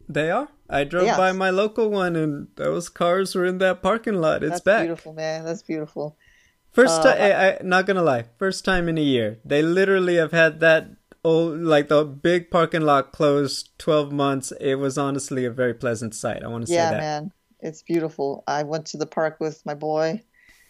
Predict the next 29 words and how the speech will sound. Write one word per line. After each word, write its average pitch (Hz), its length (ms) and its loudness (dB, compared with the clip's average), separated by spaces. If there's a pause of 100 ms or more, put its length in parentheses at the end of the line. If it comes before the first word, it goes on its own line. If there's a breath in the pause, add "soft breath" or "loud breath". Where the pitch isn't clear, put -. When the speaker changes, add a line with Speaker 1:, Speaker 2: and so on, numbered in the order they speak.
(280 soft breath)
Speaker 2:
yesterday, 170 720 -4
and 147 340 -4
this 147 120 -8
is 147 80 -18
the 143 60 -18
first 165 260 -4
time 170 200 -6
I 151 80 -4
saw, 156 320 -4
like, 143 420 -6
a 143 60 -6
park 147 440 -6
full 143 260 -10
of 147 120 -18
people, 147 480 -4
with 143 200 -8
people 151 360 -6
at - 120 -6
tables 156 460 -4
having 151 300 -6
birthday 165 320 -4
parties 139 500 -6
and 139 340 -12
eating 156 520 -6
fried 160 320 -2
chicken, 151 440 -6
and 143 140 -12
it 143 120 -10
was 143 360 -14